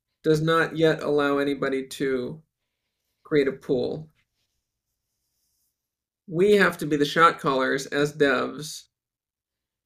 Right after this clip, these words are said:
on what tokens we list. And we have to manually go and do the work of connecting them to the liquidity network.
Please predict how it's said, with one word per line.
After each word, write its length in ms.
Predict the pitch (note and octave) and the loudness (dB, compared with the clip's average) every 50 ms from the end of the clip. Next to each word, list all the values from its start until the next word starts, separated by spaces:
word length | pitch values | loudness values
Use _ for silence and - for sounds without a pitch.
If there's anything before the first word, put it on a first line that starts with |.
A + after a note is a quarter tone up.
| _ - | _ -6
on 180 | - D3+ D3+ D3 | -4 -2 -2 0
what 180 | D3 C#3 - - | -2 -2 -2 0
tokens 380 | D#3+ D3+ D3 - D3+ C#3 D3 | -2 -2 0 0 -4 -6 -6
we 120 | - C3+ B2+ | -8 -8 -6
list. 480 | B2+ B2+ - - - - - - - _ _ _ _ _ _ _ _ _ _ _ _ _ _ - | -6 -6 -8 -10 -12 -16 -16 -18 -20 _ _ _ _ _ _ _ _ _ _ _ _ _ _ -4
And 120 | D#3+ D3+ | -4 0
we 100 | D3+ D#3 | 2 2
have 120 | D3 D3 D3+ | 0 0 0
to 60 | - | -2
manually 560 | D3+ D3+ D3 D3 D3 C#3+ C#3 C#3+ C#3 C#3 C#3 C3+ | -2 0 0 0 0 0 -2 -2 0 0 0 0
go 240 | C#3 C#3+ C3+ C3+ | 0 -2 0 0
and 100 | C3+ C3+ | -2 -2
do 140 | C3 C3 C3 | -2 -2 0
the 80 | C3 C3 | 0 0
work 380 | C3 B2+ B2+ C3 C3 C3 - | -2 -2 -2 -2 -4 -4 -6
of 220 | - C#3 C3+ C3+ - | -8 -8 -8 -8 -10
connecting 420 | - D#3+ D3 C#3 D3 D3+ D3 C#3 | -8 -4 -4 -4 -4 -4 -8 -10
them 140 | - C3+ C3+ | -10 -10 -12
to 100 | C3+ - | -10 -8
the 100 | D3 D#3+ | -8 -6
liquidity 500 | E3 - D3+ - - D3+ - - - D2 | -6 -6 -8 -6 -8 -8 -6 -6 -10 -10
network. 680 | - - - - - - D2 C#2 - - _ _ - | -12 -10 -12 -14 -14 -14 -14 -14 -14 -16 _ _ -20